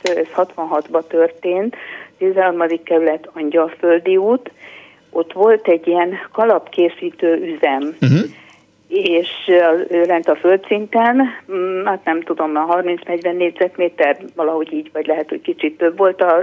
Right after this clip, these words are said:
Speaker 1: ö, helység, és, ö, hát mint tizennégy éves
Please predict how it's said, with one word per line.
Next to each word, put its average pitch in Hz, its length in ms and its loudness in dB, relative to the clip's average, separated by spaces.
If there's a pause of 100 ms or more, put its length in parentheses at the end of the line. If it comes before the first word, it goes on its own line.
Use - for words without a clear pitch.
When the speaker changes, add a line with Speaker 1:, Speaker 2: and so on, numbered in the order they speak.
Speaker 1:
ö, 170 300 0 (100)
helység, 185 480 0 (800)
és, 170 340 4 (220)
ö, 185 180 4 (100)
hát 180 160 -4
mint 180 180 -6
tizennégy 165 600 0
éves 156 360 2